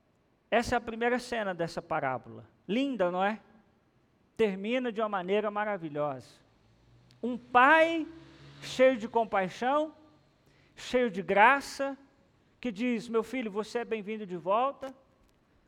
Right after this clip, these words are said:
Coloca anel no dedo dele, calça os pés dele que ele tá descalço, pega a melhor roupa que tiver na casa, coloca nele, chama todo mundo,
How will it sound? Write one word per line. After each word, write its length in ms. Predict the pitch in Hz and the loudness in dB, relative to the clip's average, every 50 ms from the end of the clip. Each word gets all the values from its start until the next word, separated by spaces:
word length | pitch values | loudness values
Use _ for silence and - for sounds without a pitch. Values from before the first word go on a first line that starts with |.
| _ | _
Coloca 340 | - 214 233 247 240 226 233 | 4 6 6 6 6 6 4
anel 240 | 214 208 214 220 220 | 6 6 6 4 4
no 100 | 214 202 | 2 0
dedo 280 | 175 208 214 180 175 | 0 2 0 0 0
dele, 580 | 160 147 185 220 254 277 285 269 277 294 277 - - - _ _ _ _ _ _ _ _ _ _ _ _ | -4 -2 2 2 4 4 2 0 -2 -6 -8 -10 -14 -20 _ _ _ _ _ _ _ _ _ _ _ _
calça 300 | - 226 233 240 233 220 | 0 2 2 2 0 -4
os 100 | 202 - | -12 -12
pés 260 | - - 214 220 208 175 | -6 -2 -2 0 0 0
dele 200 | 202 214 202 208 | 0 -2 -2 -2
que 100 | - 196 | -6 -8
ele 60 | 196 | -6
tá 160 | - 185 180 | -4 -6 -6
descalço, 840 | 180 - - - 185 208 233 254 277 277 262 - - - 269 254 - _ _ _ _ _ _ _ _ _ _ | -6 -8 -8 -4 0 2 2 2 2 0 -4 -8 -14 -18 -18 -20 -20 _ _ _ _ _ _ _ _ _ _
pega 240 | - 226 247 240 247 | 2 4 4 4 4
a 40 | 226 | 4
melhor 320 | 226 220 233 247 269 233 | 4 4 4 4 4 4
roupa 240 | 214 240 240 240 233 | 4 2 0 0 -4
que 120 | - 240 | -8 -8
tiver 280 | - - 220 190 220 220 | -10 -12 -6 -2 -2 0
na 120 | 214 202 | 0 -2
casa, 340 | - - 196 202 208 190 190 | -2 -2 -2 -2 -2 -2 -4
coloca 420 | - - 190 185 196 202 - 196 165 | -6 -4 -2 -2 -2 -2 -4 -6 -6
nele, 560 | 160 165 180 208 233 254 254 247 262 247 - - - _ _ - - - | -4 -2 0 0 2 0 0 -2 -6 -10 -12 -16 -20 _ _ -20 -20 -16
chama 340 | - - - 269 269 269 262 | -6 -2 0 0 2 0 0
todo 300 | 262 269 302 330 330 285 | 0 0 0 0 0 -4
mundo, 480 | 220 208 226 233 220 196 147 143 139 | -4 -6 -6 -6 -6 -8 -10 -12 -16